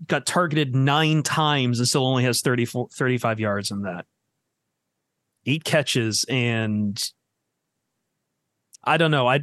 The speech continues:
are, are the yak numbers out for him yet, Jeremy? <laughs>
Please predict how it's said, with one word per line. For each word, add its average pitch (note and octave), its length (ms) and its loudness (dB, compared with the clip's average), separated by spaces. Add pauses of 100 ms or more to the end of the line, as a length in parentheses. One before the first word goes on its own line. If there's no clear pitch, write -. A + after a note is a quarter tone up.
are, C#3+ 280 0
are E3 80 2
the D#3 80 2
yak D3 320 2
numbers F#3+ 320 2
out E3+ 160 4
for E3 140 0
him E3 120 2
yet, E3 160 2
Jeremy? D#3+ 460 2 (200)
<laughs> - 160 0